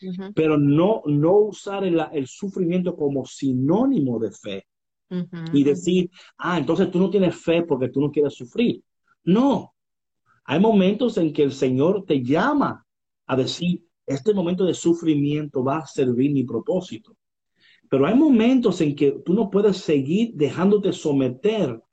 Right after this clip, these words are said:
Speaker 2: a un, a una, a un sufrir de violencia
Speaker 1: Claro.
Speaker 2: meramente porque tú piensas que el Señor, ¿verdad? "El Señor me ha puesto aquí y yo voy a sufrir esta violencia". No, el Señor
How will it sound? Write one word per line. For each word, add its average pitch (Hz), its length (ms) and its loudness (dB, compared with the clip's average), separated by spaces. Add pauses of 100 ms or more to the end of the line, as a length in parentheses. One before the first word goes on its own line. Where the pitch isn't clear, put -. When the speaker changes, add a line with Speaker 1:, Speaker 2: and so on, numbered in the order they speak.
(320)
Speaker 2:
a 135 160 0
un, 202 220 2 (100)
a 139 160 0
una, 156 280 2 (120)
a 139 140 -2
un 208 300 2
sufrir 185 840 0
de 131 420 -2
violencia 160 920 2
Speaker 1:
Claro. 165 160 -18 (280)
Speaker 2:
meramente 185 720 2
porque 139 540 -2
tú 156 140 -4
piensas 165 420 -4
que 147 100 -2
el 127 100 0
Señor, 147 680 0
¿verdad? 143 380 0 (100)
"El 123 180 -4
Señor 147 340 -6
me 160 140 -2
ha 165 180 -2
puesto 165 320 -6
aquí 185 520 2 (220)
y 131 140 2
yo 151 100 2
voy 180 120 2
a 160 80 0
sufrir 156 360 2
esta 165 220 -2
violencia". 156 760 0 (280)
No, 135 600 0 (200)
el 123 160 0
Señor 143 880 2